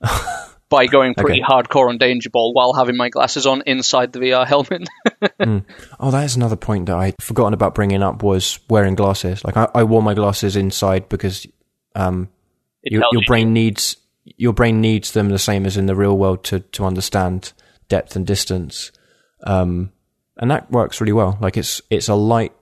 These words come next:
Speaker 1: helmet, um, and there's plenty of space in there, even for big hipster glasses like yours. So
Speaker 2: Yep.
Speaker 1: that's a relief. I guess we can talk about, like,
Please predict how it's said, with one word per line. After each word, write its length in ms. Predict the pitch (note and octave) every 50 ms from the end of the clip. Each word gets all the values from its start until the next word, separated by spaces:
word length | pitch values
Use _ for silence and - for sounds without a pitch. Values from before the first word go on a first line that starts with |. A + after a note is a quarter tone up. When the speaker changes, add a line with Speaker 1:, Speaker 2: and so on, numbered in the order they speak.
| _ _ _ _ -
Speaker 1:
helmet, 440 | - - A2+ A2 A2+ A#2+ C3 - _ _ _ _ _ _ _ _ _ _ _ _ _ - _ -
um, 540 | G#2 G2 F#2+ F#2+ F#2+ G2 G2 F#2+ F#2+ G2 - _ _ _ _ _ _ _ _ _ _ _ _ -
and 160 | G#2 F#2+ F#2 F#2+
there's 120 | A2+ -
plenty 240 | - - A2+ G2+ G2+
of 60 | G2
space 320 | - - - G#2 G#2 - -
in 120 | G#2 G#2
there, 180 | G#2 G2+ G#2 G#2
even 240 | G#2 G2 G2+ G2 F#2+
for 240 | - - G2 F#2+ F#2 _ _ -
big 180 | - G2 F#2+ -
hipster 300 | - - - - - -
glasses 340 | G2 F#2+ F#2+ - - F#2
like 140 | G#2 F#2 -
yours. 280 | E2+ G#2 G#2 G#2+ A2 -
So 340 | - - F#2 F#2+ F#2+ F#2+ G#2 _ -
Speaker 2:
Yep. 300 | C3 C3 C3+ D3+ - _ -
Speaker 1:
that's 160 | - G#2+ -
a 60 | G#2+ G2
relief. 520 | G2+ G2+ G#2 G#2+ A#2 A2+ - - - - _ _ _ _ _ _ _ -
I 80 | - G#2
guess 140 | G#2+ G#2 -
we 100 | G#2+ G2
can 100 | G2 F#2+
talk 220 | - A2 G2+ -
about, 260 | - - F#2 F2+ D#2
like, 260 | F#2+ F2+ E2 - -